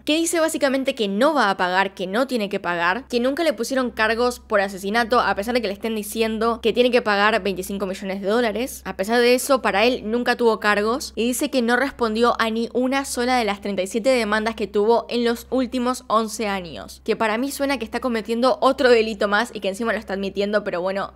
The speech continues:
no importa. Al parecer él está por encima de la ley. Además, según él, y según lo que le dice a los seguidores también, que interactúan con su cuenta, no tiene bienes.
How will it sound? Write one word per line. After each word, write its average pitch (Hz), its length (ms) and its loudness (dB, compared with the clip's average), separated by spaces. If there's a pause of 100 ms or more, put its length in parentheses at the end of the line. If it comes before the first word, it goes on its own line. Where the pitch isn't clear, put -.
no 175 160 -14
importa. 185 580 -4 (380)
Al 220 160 0
parecer 240 260 2
él 311 80 -2
está 254 460 0 (260)
por 233 160 2
encima 240 480 -2
de 220 60 0
la 196 100 -4
ley. 160 320 -8 (120)
Además, 254 600 2
según 277 460 0
él, 254 240 2
y 214 80 -6
según 226 180 0
lo 302 100 4
que 302 60 -4
le 233 100 2
dice 226 220 -2
a - 20 0
los 202 120 0
seguidores 208 480 2
también, 196 420 -4
que 220 80 -4
interactúan 208 580 -2
con 214 160 -4
su 202 200 -4
cuenta, 202 600 -2
no 320 360 2
tiene 262 400 -2
bienes. 180 680 -6